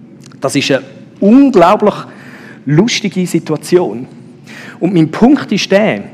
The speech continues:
der Autor von dieser Biografie von Jesus, der tut das rein.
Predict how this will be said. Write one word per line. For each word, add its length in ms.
der 200
Autor 640
von 120
dieser 200
Biografie 540
von 140
Jesus, 600
der 140
tut 200
das 160
rein. 300